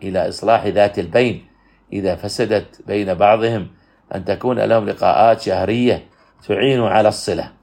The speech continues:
أيضا مما يعين على صلة الرحم تعجيل قسمة الميراث بين الأقارب حتى يأخذ كل واحد نصيبه،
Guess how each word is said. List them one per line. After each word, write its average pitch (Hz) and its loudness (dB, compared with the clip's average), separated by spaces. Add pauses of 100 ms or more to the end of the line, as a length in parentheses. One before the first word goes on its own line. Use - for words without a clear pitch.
(720)
أيضا 120 2
مما 101 -2
يعين 117 -2
على 98 0
صلة 107 -2
الرحم 120 0 (400)
تعجيل 101 2
قسمة 101 -8
الميراث 92 -2
بين 101 -4
الأقارب 98 2 (440)
حتى 101 -4
يأخذ 104 2
كل 117 -4
واحد 113 2
نصيبه، 113 -4